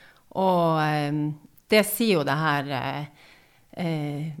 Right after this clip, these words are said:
Vestvågøy historielag sine skrifter mye om hvordan det så ut på den tida. Det var noen gårder, eh, det var, det preges jo av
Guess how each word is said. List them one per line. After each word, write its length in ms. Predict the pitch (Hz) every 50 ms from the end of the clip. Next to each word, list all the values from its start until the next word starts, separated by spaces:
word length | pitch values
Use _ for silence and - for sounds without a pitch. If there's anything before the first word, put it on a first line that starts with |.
| - - -
Vestvågøy 680 | 180 196 196 - - - 214 196 202 185 151 127 131 131 135 - - 165 - -
historielag 680 | 185 175 - - 196 208 214 220 220 214 180 151 143
sine 240 | 135 - 165 151 147
skrifter 720 | 139 - - 180 202 208 - - - - - - - - 135 - -
mye 300 | - 185 180 185 190 170 139
om 320 | 139 185 190 160 139 - 165 156 - - _
hvordan 320 | - - 190 - - 165 147
det 120 | - 135
så 200 | - - 175 170 147
ut 100 | 123 -
på 80 | 156
den 180 | - 160 156 156
tida. 400 | - - 165 151 139 143 143 160 190
Det 100 | 220 226
var 120 | 262 285
noen 200 | 269 233 208 208
gårder, 440 | 233 233 254 269 269 269 269 269 269 269 - - - - - - - - - _ -
eh, 920 | - 196 196 196 196 196 190 190 185 185 180 180 175 175 170 165 151 - - - -
det 180 | 180 165 226
var, 380 | 233 254 254 226 202 - - - - - - - - - -
det 400 | - - - 202 196 240 233 -
preges 520 | - 240 240 254 285 294 240 233 170 - -
jo 80 | 160 156
av 240 | - - 185 185